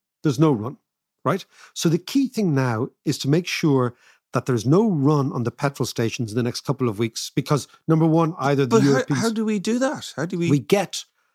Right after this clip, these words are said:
Speaker 1: we get enough supply of diesel and petrol into the garages and the reason that's important is if you go to the garage and you're worried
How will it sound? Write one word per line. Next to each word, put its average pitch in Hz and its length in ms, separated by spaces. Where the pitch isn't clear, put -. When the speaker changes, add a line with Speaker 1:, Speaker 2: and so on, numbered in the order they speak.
Speaker 1:
we 160 80
get 214 340
enough 165 640
supply 139 640
of 135 280
diesel 156 340
and 120 100
petrol - 340
into 190 260
the 151 80
garages 123 600
and 131 80
the 147 80
reason 170 560
that's 143 240
important 151 460
is 113 80
if 135 180
you 240 260
go 165 280
to 143 120
the 131 60
garage 117 360
and 131 100
you're 160 100
worried 147 460